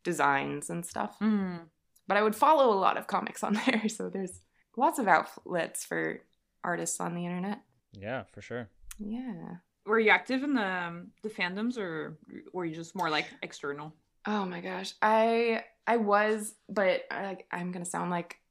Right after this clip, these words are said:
Speaker 1: a complete nerd 'cause I'm gonna bring up Avatar again. Um,
Speaker 2: <laughs>
Speaker 1: I was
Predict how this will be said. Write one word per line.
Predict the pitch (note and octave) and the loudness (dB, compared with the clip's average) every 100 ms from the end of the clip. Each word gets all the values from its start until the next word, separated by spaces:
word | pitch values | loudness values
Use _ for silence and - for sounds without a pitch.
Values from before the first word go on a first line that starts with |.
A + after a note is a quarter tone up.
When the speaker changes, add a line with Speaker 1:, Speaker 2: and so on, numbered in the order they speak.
| _ | _
Speaker 1:
a | F#3+ | -12
complete | - F3 F#3 F#3 | -8 -6 -4 -2
nerd | E3 E3 E3 | -2 -2 -2
'cause | E3+ D#3 | -2 -2
I'm | E3 | -2
gonna | E3 | -2
bring | E3+ E3+ | -2 0
up | E3 | 4
Avatar | G#3 G#3+ F#3 E3 | 4 4 4 4
again. | E3 F3 G3 - | 6 4 4 2
Um, | F3+ F3 F3 C#4+ B3+ - | 4 4 2 2 0 -4
Speaker 2:
<laughs> | |
Speaker 1:
I | F#3+ | -2
was | F#3+ F#3 | -2 -2